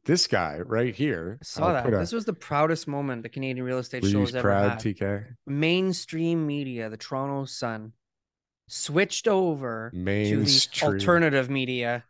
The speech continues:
Speaker 2: sources of Twitter and YouTube. And
Speaker 1: I
Speaker 2: they
Speaker 1: didn't see
Speaker 2: interviewed
Speaker 1: it.
Speaker 2: our very own Daryl Frankfort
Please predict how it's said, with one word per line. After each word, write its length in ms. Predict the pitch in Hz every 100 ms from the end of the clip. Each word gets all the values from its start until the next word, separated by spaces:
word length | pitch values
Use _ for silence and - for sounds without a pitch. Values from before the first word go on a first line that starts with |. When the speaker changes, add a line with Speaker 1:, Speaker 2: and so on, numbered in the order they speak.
| _
Speaker 2:
sources 520 | - 156 131 - 131
of 140 | 131 113
Twitter 380 | - 151 131 120
and 120 | 123
YouTube. 440 | 135 131 117 107 - _ _ _ _
And 80 | -
Speaker 1:
I 20 | 107
Speaker 2:
they 80 | 139
Speaker 1:
didn't 180 | 156
see 180 | 160 139
Speaker 2:
interviewed 60 | 143
Speaker 1:
it. 40 |
Speaker 2:
our 80 | 131
very 380 | 127 139 143 143
own 160 | 135 127
Daryl 260 | 127 127
Frankfort 540 | - 131 135 120 110